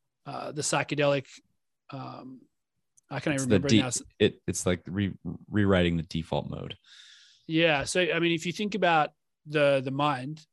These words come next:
Speaker 1: and the default mode network, which is basically the part of the, the brain, um, which should be distinguished from the mind, the part of the brain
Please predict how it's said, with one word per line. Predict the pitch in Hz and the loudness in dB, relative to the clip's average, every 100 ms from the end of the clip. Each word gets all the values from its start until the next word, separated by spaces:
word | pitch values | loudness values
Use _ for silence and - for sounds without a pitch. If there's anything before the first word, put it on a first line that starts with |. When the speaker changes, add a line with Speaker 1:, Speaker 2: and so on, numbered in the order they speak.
| _ 139 | _ -8
Speaker 1:
and | 135 135 131 131 127 - - | -6 -4 -4 -4 -6 -10 -8
the | |
default | 135 139 165 151 | -4 0 0 0
mode | 143 | 0
network, | 139 139 143 - | -2 0 0 0
which | 143 151 | -2 -2
is | 135 - | -4 -2
basically | 139 135 147 151 135 | -2 -2 -4 -4 -4
the | 131 | -2
part | 147 143 | 0 0
of | 139 | 0
the, | 147 131 | 0 0
the | 123 | -2
brain, | 123 127 127 139 - - - _ _ _ | 0 0 0 -6 -10 -20 -20 _ _ _
um, | 135 131 131 127 127 120 117 _ _ _ | -8 -4 -4 -6 -8 -10 -12 _ _ _
which | 135 - | -12 -6
should | - 139 | -6 -6
be | 127 | -6
distinguished | 123 139 131 127 | -6 -6 -6 -6
from | - 123 | -6 -4
the | 127 | -4
mind, | 127 123 120 _ | -4 -6 -12 _
the | 143 | -8
part | - 165 170 | 0 0 0
of | |
the | 147 | -2
brain | 131 143 139 139 131 | 0 0 0 -2 -6